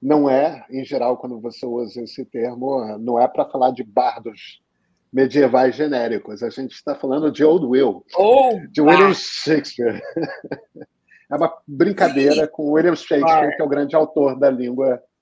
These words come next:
Speaker 1: in-, inglesa, né? E é o concorrente do Google, do chat G P T, com, com a diferença de que o, o Sundar Pichai,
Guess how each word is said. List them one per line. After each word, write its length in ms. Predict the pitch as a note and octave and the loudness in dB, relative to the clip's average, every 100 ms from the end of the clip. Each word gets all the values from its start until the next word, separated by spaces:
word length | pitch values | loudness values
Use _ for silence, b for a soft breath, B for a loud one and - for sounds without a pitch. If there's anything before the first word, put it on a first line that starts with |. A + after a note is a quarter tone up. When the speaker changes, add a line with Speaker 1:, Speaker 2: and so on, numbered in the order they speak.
| _ _ - | _ _ -18
Speaker 1:
in-, 460 | B2 C3 C3+ C#3+ C#3 | -16 -8 -6 -4 -2
inglesa, 600 | C#3+ A#2+ C3+ C#3+ A2+ G#2 | -2 0 0 0 -2 -6
né? 220 | A#2+ B2 _ _ _ _ _ _ _ _ _ | -6 -8 _ _ _ _ _ _ _ _ _
E 880 | B2+ C3 C3 B2+ A#2+ A#2 A2 G#2 G2+ - | -2 0 0 0 -2 -2 -2 -4 -4 2
é 60 | |
o 80 | C3+ | 2
concorrente 720 | D#3 D3 D3+ - C#3+ D#3 - | 4 2 2 2 -2 -4 -8
do 140 | D3 D#3 | -8 -6
Google, 540 | B2 C3+ C3+ D3 D3 _ _ - | -4 -4 -4 -6 -8 _ _ -16
do 320 | A#2 D3+ C#3 | -6 -4 -4
chat 320 | - C#3 C3 - | -4 -2 -4 -6
G 80 | - | -14
P 140 | - | -12
T, 300 | E3+ - B2+ _ _ _ _ _ _ _ _ _ _ - | -12 -10 -12 _ _ _ _ _ _ _ _ _ _ -8
com, 1200 | - D3 D#3 D#3 D3 C3+ B2 A#2+ A2 G#2 G#2+ A#2 | 2 2 2 2 0 0 -2 -4 -6 -8 -8 -6
com 100 | - D#3 | 0 0
a 20 | |
diferença 720 | C#3+ - D#3 D#3+ F#3+ - F3 | 0 2 4 4 2 0 -2
de 160 | C#3 C#3+ | -2 -6
que 420 | - D3 C3 A#2+ | -4 -2 0 -2
o, 280 | A#2 B2+ D3 | 0 -2 -2
o 60 | - | -6
Sundar 420 | - B2+ C#3 C#3+ | -2 2 2 2
Pichai, 560 | - - C3 A2 A2 | -4 -12 -6 -6 -6